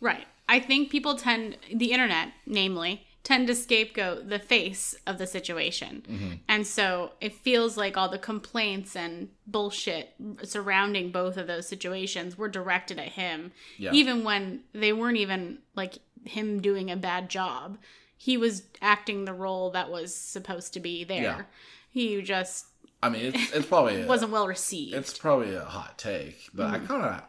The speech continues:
Speaker 2: I actually kinda enjoyed the idea of his k-, Joker, like, version.
Speaker 1: Same.
Speaker 2: It was so, like, opposite of what you, you know, it
Speaker 1: What you
Speaker 2: wasn't the
Speaker 1: expect.
Speaker 2: traditional Joker, but, like,
Speaker 1: Yeah.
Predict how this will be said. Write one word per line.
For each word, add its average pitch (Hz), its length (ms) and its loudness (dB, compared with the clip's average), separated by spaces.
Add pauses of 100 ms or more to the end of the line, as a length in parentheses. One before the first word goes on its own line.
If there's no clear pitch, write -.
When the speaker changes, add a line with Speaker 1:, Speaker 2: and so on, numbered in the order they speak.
(320)
Speaker 2:
I 135 200 0
actually 208 240 -4
kinda 104 460 -2
enjoyed 95 440 -6
the 85 100 -8
idea 85 580 -10
of 85 200 -10
his 82 200 -12
k-, - 100 -16 (340)
Joker, 87 680 -8 (500)
like, 82 160 -8
version. 87 640 -8 (220)
Speaker 1:
Same. 254 460 4
Speaker 2:
It 190 100 8
was 190 160 4
so, 160 280 10
like, 156 360 8 (1120)
opposite 113 560 2
of 98 80 -2
what 117 140 -2
you, 110 320 -8 (100)
you 139 100 2
know, 135 140 2
it - 60 -2
Speaker 1:
What - 100 4
you - 60 6
Speaker 2:
wasn't 170 180 6
the 156 120 2
Speaker 1:
expect. 151 120 8
Speaker 2:
traditional 131 460 2
Joker, 101 440 -2
but, 101 160 -2
like, 220 80 2
Speaker 1:
Yeah. 196 220 0